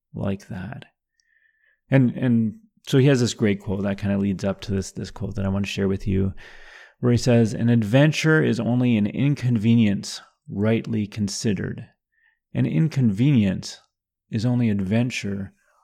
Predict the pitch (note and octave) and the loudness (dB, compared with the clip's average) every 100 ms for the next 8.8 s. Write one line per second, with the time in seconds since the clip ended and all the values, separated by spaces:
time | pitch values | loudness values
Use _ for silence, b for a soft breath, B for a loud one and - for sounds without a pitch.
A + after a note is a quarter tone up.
0 | _ _ _ G2+ G2+ F#2 A2+ G#2 - G2 | _ _ _ -6 -4 -4 -4 -4 -6 -8
1 | F#2 G#2 G2+ A2 G#2+ F#2+ F#2 - F#2+ - | -6 -4 -2 0 0 -2 -4 -6 -10 -8
2 | G2+ G2 G2 B2 - - - - - - | -12 -12 -14 -16 -20 -20 -20 -20 -20 -20
3 | _ _ _ _ _ _ _ _ _ _ | _ _ _ _ _ _ _ _ _ _
4 | _ _ _ _ _ - F#3 F3+ C3 A2 | _ _ _ _ _ -4 2 4 4 0
5 | G2+ - G#2 F#2+ - G2+ F#2+ - G2 - | -2 -4 -4 -4 -4 -4 -4 -4 -6 -6
6 | - F#2+ G2 G2+ A2+ A#2 A#2 A2 B B | -6 -2 0 0 2 2 2 0 B B
7 | B B A2 - - - G#2+ - B2 G#2 | B B -14 -10 -10 -4 -4 -2 0 0
8 | G2+ F#2+ - F#2+ F#2+ - G#2 | 0 -4 -4 -6 -6 -8 -12